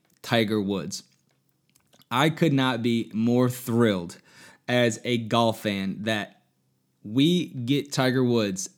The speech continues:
at Augusta National this weekend competing for his sixth green jacket. It was a question whether or not we were gonna get Tiger all season, let alone this early. So it's,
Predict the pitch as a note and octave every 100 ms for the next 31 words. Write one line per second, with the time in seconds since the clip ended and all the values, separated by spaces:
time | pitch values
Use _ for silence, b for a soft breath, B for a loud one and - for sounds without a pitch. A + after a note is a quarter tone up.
0 | _ - B2 C#3 D3 B2+ B2+ B2 B2 A#2
1 | A2+ G#2+ G#2+ G#2 G2+ - G#2 G#2 G2+ G2
2 | A2 G#2+ B2 A#2 A2+ A2 A2 A2 F#2+ -
3 | - C3 B2 - A#2 A2+ G#2+ G2 F#2+ -
4 | D#2 - b b b b b b _ D#3
5 | F#3+ D#3+ - - - A#2+ - C#3 - A#2
6 | G#2+ - A#2+ B2 A#2+ A#2 A2+ A2 B2+ B2+
7 | A#2 A2 G#2+ - A2 G2+ G2 - _ C3
8 | B2 G#2+ - - C3 A#2+ F#2 C#2+ - -
9 | A#2 A#2+ A#2+ A2+ G#2+ F#2+ A#2+ A#2 - B2
10 | A2+ G2+ F2+ - _ _ _ _ _ _
11 | _ - B2+ A2 G#2 b b b b b
12 | _ _ _ C3+ C3 -